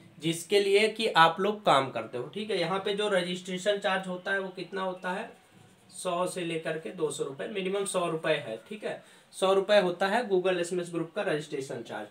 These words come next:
ठीक है। कंपनी इसलिए लेती है कि कम से कम नहीं करो तो उसका नुकसान नहीं हो,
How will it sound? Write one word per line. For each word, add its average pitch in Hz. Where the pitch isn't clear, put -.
ठीक 220
है। 220
कंपनी 185
इसलिए 202
लेती 196
है 214
कि 208
कम 180
से 190
कम 202
नहीं 180
करो 202
तो 202
उसका 196
नुकसान 175
नहीं 180
हो, 214